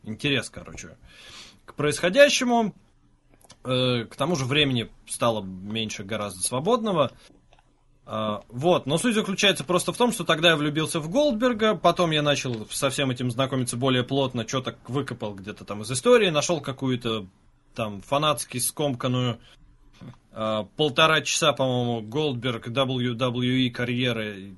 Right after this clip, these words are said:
или че-то последний год в карьере или что-то в этом духе, где, короче, его с-, финальные бои, вот когда он в W W E приперся, а, от того, как он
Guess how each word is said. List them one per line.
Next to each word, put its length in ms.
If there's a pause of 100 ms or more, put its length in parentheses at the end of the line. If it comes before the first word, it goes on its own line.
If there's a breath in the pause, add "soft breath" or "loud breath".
или 260
че-то 320 (240)
последний 480
год 320 (200)
в 100
карьере 760
или 340
что-то 260
в 40
этом 200
духе, 240
где, 160
короче, 340
его 300 (580 loud breath)
с-, 160
финальные 640
бои, 320
вот 240
когда 320
он 140
в 80
W 340
W 260
E 140
приперся, 640 (960 loud breath)
а, 460
от 440
того, 280
как 200
он 380